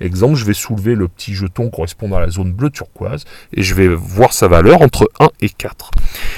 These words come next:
Donc tout ça, ça va nous faire un petit jeu où on va naviguer gentiment de haut en bas, de bas en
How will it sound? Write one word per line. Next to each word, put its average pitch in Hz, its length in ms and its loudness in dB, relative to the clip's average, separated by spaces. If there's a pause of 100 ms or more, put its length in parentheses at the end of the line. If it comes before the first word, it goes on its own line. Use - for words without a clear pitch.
(140)
Donc - 220 4
tout - 140 6
ça, - 180 4
ça 196 220 4
va 165 80 6
nous 165 100 4
faire 165 240 0
un 151 80 6
petit - 240 4
jeu 135 220 0
où 170 240 0
on 160 100 2
va 151 160 6
naviguer 131 560 0
gentiment 131 640 -4
de 113 160 -4
haut 120 240 -2 (140)
en 107 120 -4
bas, 107 220 0
de 113 160 -4
bas 104 240 -4 (140)
en 110 100 -6